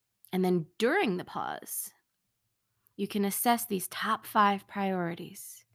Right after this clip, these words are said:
to determine whether their request helps you move towards them or away from them. You picking up what I'm putting down? It's really powerful stuff.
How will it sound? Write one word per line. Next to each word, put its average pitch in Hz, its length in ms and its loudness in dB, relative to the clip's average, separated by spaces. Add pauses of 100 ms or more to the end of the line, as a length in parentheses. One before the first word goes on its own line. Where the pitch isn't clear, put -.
(360)
to 208 100 -4
determine 196 600 4
whether 190 300 6
their 180 320 2
request 202 1000 0 (300)
helps 196 300 0
you 202 140 4
move 180 420 0 (260)
towards 202 460 -4
them 427 180 0 (2000)
or 175 160 0
away 170 280 -2
from - 220 -10
them. - 220 -10 (2250)
You 208 80 -8
picking 214 240 0
up 214 120 0
what 214 100 2
I'm 220 80 2
putting 214 200 0
down? 226 240 6 (3750)
It's - 200 -2
really 190 200 2
powerful 180 460 -2
stuff. 180 380 -4